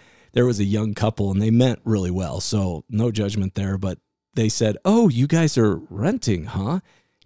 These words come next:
And it was, you know, we had lived in this gorgeous dream house that, you know, our kid rode, <laughs> rode their tricycle around it. I mean, just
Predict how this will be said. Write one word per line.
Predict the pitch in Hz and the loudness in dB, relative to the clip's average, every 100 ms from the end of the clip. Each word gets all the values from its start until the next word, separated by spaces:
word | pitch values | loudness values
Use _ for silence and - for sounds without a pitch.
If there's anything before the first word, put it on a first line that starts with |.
| - | 0
And | 139 | 4
it | 143 | 4
was, | 147 127 113 - | 4 2 2 2
you | 143 | 4
know, | 131 | 6
we | 135 147 | 6 6
had | 147 | 4
lived | 120 131 127 | 4 4 4
in | 117 | 4
this | 113 98 - 117 | 4 0 -6 -6
gorgeous | 139 127 120 113 | 0 0 0 -4
dream | 101 120 123 123 | -4 0 2 4
house | 110 117 117 - | 2 0 -2 -2
that, | - 104 - _ - _ _ _ | -2 -2 -4 _ -20 _ _ _
you | 117 | 2
know, | 110 104 104 - - _ _ _ _ | 2 2 0 -4 -12 _ _ _ _
our | - 135 | -10 -10
kid | - - 120 | -2 2 4
rode, | 113 120 123 110 - | 4 4 2 0 -2
<laughs> | - - | -2 2
rode | 254 240 - | 4 2 2
their | 190 | -2
tricycle | - 107 123 - 131 139 | -2 -2 -2 -2 -2 0
around | 127 120 123 127 | 2 2 0 0
it. | 127 | 0
I | 127 | 0
mean, | 131 | 0
just | 147 - | 0 0